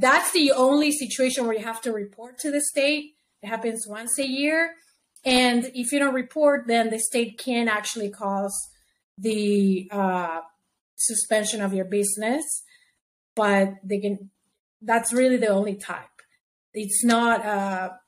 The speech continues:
an ongoing, you know, quarterly report or anything like that.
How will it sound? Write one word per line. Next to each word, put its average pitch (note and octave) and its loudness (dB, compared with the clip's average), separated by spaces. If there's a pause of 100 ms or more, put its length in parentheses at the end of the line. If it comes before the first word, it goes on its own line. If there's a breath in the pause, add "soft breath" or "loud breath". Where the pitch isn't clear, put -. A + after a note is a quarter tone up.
(220)
an A3+ -2
ongoing, A3 2
you G#3+ -2
know, G3+ 0
quarterly A3+ 0
report G3 -4
or F#3 -6
anything F#3+ -6
like E3 -12
that. D3+ -16